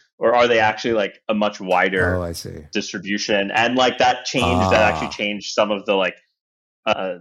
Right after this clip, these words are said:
Speaker 1: the ways people had
Speaker 2: Oh, because they were using blocks to approximate time.
Speaker 1: Yes, exactly, exactly.
Speaker 2: I see, I see,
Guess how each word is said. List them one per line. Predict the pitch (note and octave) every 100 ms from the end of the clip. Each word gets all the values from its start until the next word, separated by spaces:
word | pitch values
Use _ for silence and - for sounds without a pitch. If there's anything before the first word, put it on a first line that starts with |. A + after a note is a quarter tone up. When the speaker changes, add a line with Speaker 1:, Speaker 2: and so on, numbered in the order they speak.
| _ _ _
Speaker 1:
the | G#2+
ways | G2 G2 G2 -
people | G2+ F#2+ F2+
had | F2+
Speaker 2:
Oh, | D3+
because | D#3 D#3+ B2
they | D3
were | C#3+
using | C3 D#3+ D3+ C#3+
blocks | A#2 A#2 A#2+ A#2+ -
to | B2+
approximate | A2+ - A#2 - A2+ G#2
time. | - G2+ F2+ G2+ - _ _ _ -
Speaker 1:
Yes, | G2 E2 - - - -
exactly, | F#2+ F2+ E2+ - -
exactly. | F2 F2+ G#2+
Speaker 2:
I | F#2+
see, | -
I | E2+
see, | E2